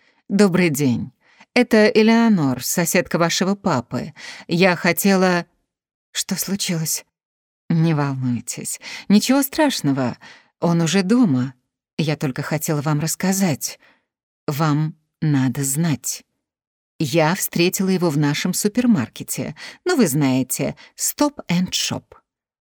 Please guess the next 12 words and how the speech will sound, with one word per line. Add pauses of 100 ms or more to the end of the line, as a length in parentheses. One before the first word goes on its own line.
У
него
не
оказалось
с
собой
денег. (680)
Я
одолжила,
естественно. (360)
А
потом